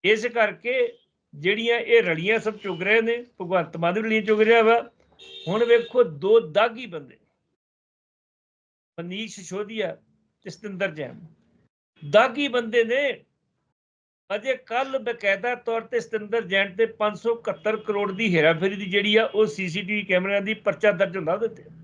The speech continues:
ਪਹਿਲਾ ਪਰਚਾ ਆਬਕਾਰੀ ਮਹਿਕਮੇ ਦਾ ਸੀ, ਜਿਹੜਾ ਉਹਦੀ ਰਾਸ਼ਟਰਪਤੀ ਨੇ ਪਰਮਿਸ਼ਨ ਦੇ ਦਿੱਤੀ, ਉਹਦੇ ਤੇ ਵੀ ਤੁਸੀਂ ਇੱਥੇ ਕਾਰਵਾਈ ਕਰੋ, ਪਰਚ-, ਮੁਕੱਦਮਾ ਚਲਾਓ।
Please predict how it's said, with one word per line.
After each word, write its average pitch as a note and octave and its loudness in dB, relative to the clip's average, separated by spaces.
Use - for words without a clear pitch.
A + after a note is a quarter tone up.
ਪਹਿਲਾ B3+ 6
ਪਰਚਾ A#3+ -2
ਆਬਕਾਰੀ A3 -2
ਮਹਿਕਮੇ A3 -6
ਦਾ G#3+ -2
ਸੀ, F#3+ -8
ਜਿਹੜਾ A3 -2
ਉਹਦੀ A3+ -4
ਰਾਸ਼ਟਰਪਤੀ F#3 -2
ਨੇ G3+ -8
ਪਰਮਿਸ਼ਨ G#3 -4
ਦੇ F#3 0
ਦਿੱਤੀ, G#3+ -6
ਉਹਦੇ G#3 0
ਤੇ G3 -8
ਵੀ G#3 -2
ਤੁਸੀਂ F#3+ 0
ਇੱਥੇ G3+ 0
ਕਾਰਵਾਈ F#3+ 2
ਕਰੋ, G#3 -2
ਪਰਚ-, E3 2
ਮੁਕੱਦਮਾ F3+ 4
ਚਲਾਓ। G#3 2